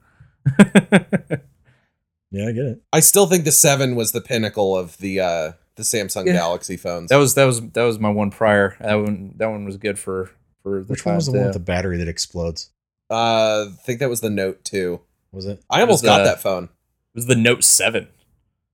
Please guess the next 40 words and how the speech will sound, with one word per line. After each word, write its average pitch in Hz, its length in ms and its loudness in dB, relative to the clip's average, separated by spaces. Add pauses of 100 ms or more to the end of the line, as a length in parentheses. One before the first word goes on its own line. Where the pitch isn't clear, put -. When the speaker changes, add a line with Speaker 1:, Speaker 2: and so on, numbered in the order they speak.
(320)
Speaker 2:
Was 104 100 -2
it? 180 80 6
Speaker 3:
Oh, 214 180 8
it 151 120 0
was 147 120 -4
the 180 100 2
Note 185 200 2
seven. 143 380 2
That's 101 180 -4
right. 110 300 -2
Speaker 1:
Yeah, 110 320 4
it 95 180 0
banned 110 300 4
you 107 160 0
from 95 240 -10
fucking 104 340 -4
fly 101 340 0
lists 95 300 -4
and 90 120 -14
shit. - 360 -6 (640)
Speaker 2:
Yeah. 123 320 2
Speaker 3:
Yeah, 104 100 -6
there 127 160 2
was, 120 320 0
uh, 104 380 2
there 156 180 4
was 185 200 6
issues 156 400 0
with 117 160 -8
the 113 40 -12
two, 110 280 -2
but 95 100 -8
they 117 100 -4
didn't 127 180 -2
blow 104 320 0
up. 92 180 0
It 98 40 -4
was 95 140 -6
the 95 60 -6
seven. 101 540 0